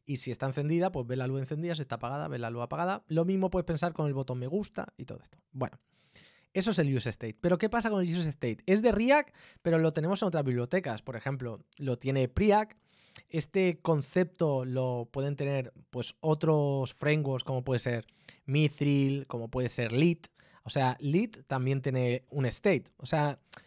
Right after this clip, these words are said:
pensad en este concepto que va más allá de React. No es una cosa solo que le pase a React. Este concepto, por ejemplo, también lo tendría. Ah,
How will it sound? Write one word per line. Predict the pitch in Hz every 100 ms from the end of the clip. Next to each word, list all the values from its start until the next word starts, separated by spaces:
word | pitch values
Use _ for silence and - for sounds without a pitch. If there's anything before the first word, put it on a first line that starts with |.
| _ _
pensad | 170 165 208 226
en | 262
este | 226 196
concepto | 185 - 190 - 247
que | - 170
va | 165
más | 202 190
allá | 170
de | 180 160
React. | 143 143 104 131
No | 131
es | 147
una | 190
cosa | 170 160 147
solo | - 147
que | 135
le | 127
pase | 123 117
a |
React. | 113 175 110 -
Este | 139 143
concepto, | 147 131 151 - 185
por | 147
ejemplo, | 127 131 180 208 - - _
también | 147 135 135
lo | 143
tendría. | 143 139 139 170 196 - _ _ _ _ _ _ _ -
Ah, | 151